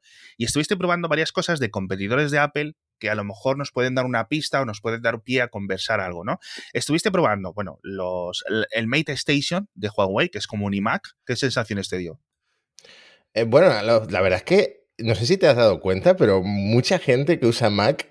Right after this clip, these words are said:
Speaker 2: eh, de lo, de nuestro sector ahí en Twitter se está comprando el monitor de Huawei,
Speaker 1: Es
Speaker 2: de,
Speaker 1: verdad.
Speaker 2: el de quinientos, seiscientos euros. Este
Speaker 1: Es
Speaker 2: que
Speaker 1: verdad.
Speaker 2: dices cuesta dos mil doscientos euros.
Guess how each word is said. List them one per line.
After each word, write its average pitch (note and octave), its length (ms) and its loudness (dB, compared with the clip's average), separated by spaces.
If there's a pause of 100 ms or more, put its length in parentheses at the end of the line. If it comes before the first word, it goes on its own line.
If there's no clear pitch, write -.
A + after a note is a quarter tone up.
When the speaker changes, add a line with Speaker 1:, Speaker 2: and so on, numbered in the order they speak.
Speaker 2:
eh, G#2+ 460 6
de G#2 140 4
lo, G2+ 140 4
de G2+ 240 2
nuestro F#2+ 480 4
sector G2+ 480 4
ahí G#2+ 180 6
en G2 160 2
Twitter A2 320 2
se B2+ 140 -2
está G2+ 200 0
comprando A2+ 640 4 (300)
el G2+ 580 6
monitor F#2 460 2
de A2 100 6
Huawei, B2 640 6
Speaker 1:
Es C#3+ 160 -2
Speaker 2:
de, G#3 80 4
Speaker 1:
verdad. - 260 4
Speaker 2:
el F#2+ 320 2
de F#2 280 2
quinientos, G2+ 480 0
seiscientos G2+ 580 0
euros. B2+ 420 6 (280)
Este A#2+ 240 2
Speaker 1:
Es - 60 0
Speaker 2:
que - 80 6
Speaker 1:
verdad. A#2 100 4
Speaker 2:
dices B2+ 380 2
cuesta A#2 440 4
dos D#2+ 240 -2
mil G2+ 420 2
doscientos G2+ 760 2
euros. B2 500 6